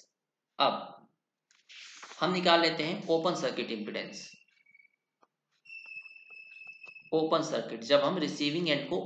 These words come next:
open कर देंगे, तो formula एक बार check करते हैं, या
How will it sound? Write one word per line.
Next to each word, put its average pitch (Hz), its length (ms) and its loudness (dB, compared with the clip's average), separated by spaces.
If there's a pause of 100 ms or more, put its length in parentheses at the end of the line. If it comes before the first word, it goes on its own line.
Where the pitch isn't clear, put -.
open 151 260 2
कर 110 140 0
देंगे, 101 340 -8 (1800)
तो 123 80 -2
formula 127 460 2
एक 131 140 -2
बार 139 180 2
check 147 200 -2
करते 143 260 0
हैं, 175 220 -8 (3000)
या 127 180 -6